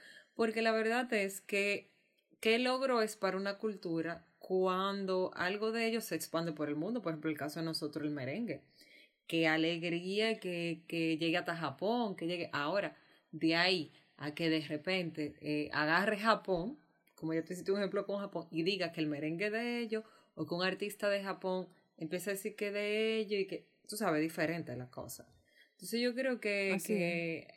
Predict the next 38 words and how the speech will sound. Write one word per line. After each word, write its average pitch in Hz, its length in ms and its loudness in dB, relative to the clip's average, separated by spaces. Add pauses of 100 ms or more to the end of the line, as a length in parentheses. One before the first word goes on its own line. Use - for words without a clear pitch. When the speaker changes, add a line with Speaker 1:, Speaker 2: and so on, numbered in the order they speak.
Speaker 2:
es. 180 80 0
Speaker 1:
igual 185 240 0
que 220 140 -2
todo 208 240 -2
en 202 100 0
la 170 120 4
vida, 151 320 2
es 156 120 -2
como 170 420 -6
que 160 420 -6
hacer 160 340 -4
la 190 120 -4
cosa 190 240 -8
bien 151 240 -4
hecha, 160 340 -6
porque, 147 260 -10
cónchale, 165 500 -8 (580)
cuánto 165 400 -2
caso 185 420 -2
de, 180 500 0 (360)
<laughs> - 420 -20
y 196 140 2
lo 180 100 6
vamos 175 200 2
a 180 40 0
ver 196 120 2
ahora, 214 640 2
que, 170 520 0
que - 160 -2
lo 156 100 4
hacen 160 240 -4
así 185 180 -4
a 190 60 0
la 147 160 0
clara, 170 340 -2
tú 175 100 -10
sabes, 151 360 -4
cogen 156 480 -4